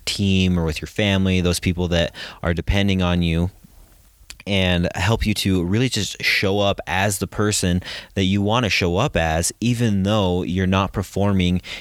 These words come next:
in the way that you were before. Because, I mean, an injured knee isn't just an injured knee, it's an injured person, and that person has a life.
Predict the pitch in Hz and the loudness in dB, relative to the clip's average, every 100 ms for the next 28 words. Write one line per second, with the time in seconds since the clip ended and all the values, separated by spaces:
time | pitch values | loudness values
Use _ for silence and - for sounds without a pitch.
0 | - 95 101 92 87 87 90 - 85 80 | -6 -2 0 2 0 0 -2 -2 0 0
1 | 80 82 85 - 135 80 73 - - - | -2 -2 -4 -2 0 0 -2 -8 -16 -16
2 | - - - - 104 123 107 - - 107 | -14 -16 -16 -8 -4 0 -2 -2 -2 2
3 | 104 98 - - - - - - - _ | 2 0 -8 -20 -20 -20 -20 -20 -20 _
4 | 107 107 120 123 127 98 127 117 92 95 | -4 -2 0 0 0 -2 0 0 0 0
5 | 101 92 92 - 90 90 87 90 98 78 | 0 2 0 2 0 2 2 2 2 0
6 | 78 107 87 87 87 82 85 - 104 107 | -4 -6 -4 0 0 0 -2 -2 -2 0
7 | 80 73 80 - - 90 87 - - - | -2 -6 -10 -12 -2 0 0 -2 -10 -16
8 | 73 87 - 104 104 98 87 85 85 85 | -4 -2 -2 -2 0 0 0 0 -2 0
9 | 90 76 - | 0 -2 -6